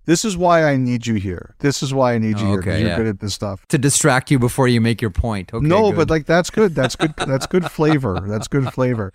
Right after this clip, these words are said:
Speaker 2: Okay.
Speaker 1: So w-, what that did was they traded him to Nashville. It opened up a contract spot. It took Philadelphia from forty-eight to forty-seven.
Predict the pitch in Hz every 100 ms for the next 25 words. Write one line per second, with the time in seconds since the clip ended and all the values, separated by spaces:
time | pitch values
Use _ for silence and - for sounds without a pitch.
0 | _ _ 113 101 92 - - 165 151 135
1 | 139 147 147 151 202 196 170 - 160 156
2 | 123 117 123 110 143 147 139 127 127 135
3 | 143 - 120 110 113 _ 135 123 143 151
4 | 160 143 135 - 117 - 127 127 - 107
5 | 98 - 92 92 101 - 143 - 143 123
6 | 127 120 127 - 110 - 127 127 120 117
7 | 120 - - 127 117 - 123 120 139 151